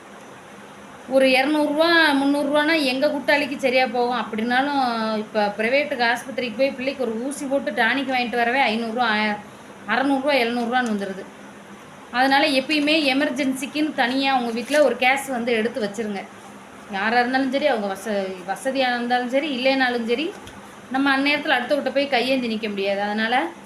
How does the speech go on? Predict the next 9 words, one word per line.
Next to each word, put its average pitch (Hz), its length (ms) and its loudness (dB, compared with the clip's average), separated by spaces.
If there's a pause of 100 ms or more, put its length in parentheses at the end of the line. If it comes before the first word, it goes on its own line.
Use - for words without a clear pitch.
(420)
வருமுன் 302 440 2
காப்போங்கிற 247 440 2
மாதிரி 269 260 0
எடுத்து 240 340 0
ஒரு 226 100 2
ஆயிரம் 208 220 2
ரூபா 254 120 2
எடுத்து 226 260 -4
வச்சிருங்க. 190 340 -8